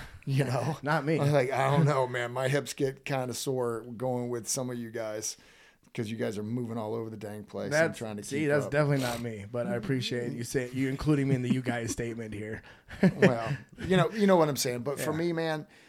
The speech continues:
Speaker 1: like, I think of a grind as something that you just don't like.
Speaker 2: Well, right.
Speaker 1: You, you know what I'm saying? But, but, like, you,
Speaker 2: Mm-hmm.
Speaker 1: you truly, like, I may be tired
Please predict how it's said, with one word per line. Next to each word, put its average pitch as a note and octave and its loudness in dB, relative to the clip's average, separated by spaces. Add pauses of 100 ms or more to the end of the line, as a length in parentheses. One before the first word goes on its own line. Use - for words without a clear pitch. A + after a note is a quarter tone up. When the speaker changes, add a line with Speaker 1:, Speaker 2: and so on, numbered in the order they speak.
(160)
Speaker 1:
like, C3+ 0 (920)
I C#3 -4
think D3+ -4
of A#2 -4
a A#2+ -4
grind G#2+ -8 (140)
as G#2+ -10
something A#2+ -6
that G#2+ -8 (420)
you A#2+ -10
just A2+ -8
don't G#2+ -10 (120)
like. - -20 (540)
Speaker 2:
Well, D4 -4
right. A3 10
Speaker 1:
You, F3 2
you F3+ 6
know G#3 8
what G3+ 8
I'm F3+ 6
saying? - -2
But, G3 2
but, G#3 6 (100)
like, D#3 4
you, F3+ 2
Speaker 2:
Mm-hmm. - -8 (380)
Speaker 1:
you C3+ -4 (100)
truly, F3+ 2 (160)
like, C3+ -2 (960)
I E3+ 2
may F#3 6
be C3+ 0
tired B2 -2